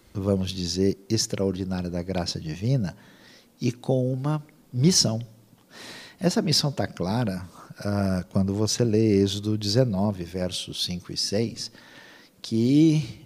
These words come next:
eles deveriam ser um reino de sacerdotes. O que que é um sacerdote? Sacerdote é um mediador.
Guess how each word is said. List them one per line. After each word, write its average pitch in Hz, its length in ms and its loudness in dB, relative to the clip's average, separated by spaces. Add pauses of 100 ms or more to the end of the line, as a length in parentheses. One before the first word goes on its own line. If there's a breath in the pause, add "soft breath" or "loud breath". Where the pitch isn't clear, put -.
(140)
eles 107 320 0
deveriam 104 440 -2
ser 117 200 -4
um 117 200 -8
reino 135 640 -4
de 117 340 -6
sacerdotes. 104 1200 -8
O - 60 -20
que 143 120 0
que 139 80 -4
é - 20 0
um 120 60 -2
sacerdote? 101 560 -6
Sacerdote 120 400 2
é - 20 -4
um 131 40 -4
mediador. 135 520 -2